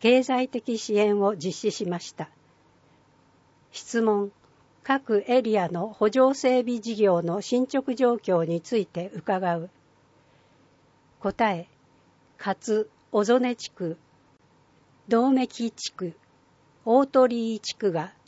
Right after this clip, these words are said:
事業採択を受けており、野里大和田地区と三作地区が事業の採択に向けて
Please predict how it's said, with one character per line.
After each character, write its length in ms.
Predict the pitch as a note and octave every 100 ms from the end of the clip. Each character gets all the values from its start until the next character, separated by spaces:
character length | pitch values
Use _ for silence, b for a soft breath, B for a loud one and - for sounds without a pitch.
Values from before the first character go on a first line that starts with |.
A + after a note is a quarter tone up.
| _ _ _
事 180 | - B3
業 200 | A3+ G3
採 300 | F3+ A3+ A#3+
択 340 | C4 B3 B3 A3+
を 100 | G#3+
受 160 | -
け 40 | G3
て 160 | E3
お 140 | E3 D3+
り、 160 | E3+ _ b b b b _ G3
野 160 | G3+
里 540 | G3+ B3+ - A3+ A3 -
大 260 | G#3+ A#3+
和 160 | C4 C4
田 140 | B3
地 140 | B3 -
区 120 | -
と 280 | - D#3+ F#3+ b b b
三 120 | G3 F#3+
作 440 | C4 B3 B3 -
地 140 | -
区 160 | - G#3+
が 220 | E3+ F3 - G3+
事 160 | A#3+
業 240 | A#3 G#3 F3
の 120 | F#3
採 280 | - A3+ A#3
択 260 | A#3+ -
に 140 | A3+ A3
向 100 | A3
け 140 | G3+
て 260 | G3+ G3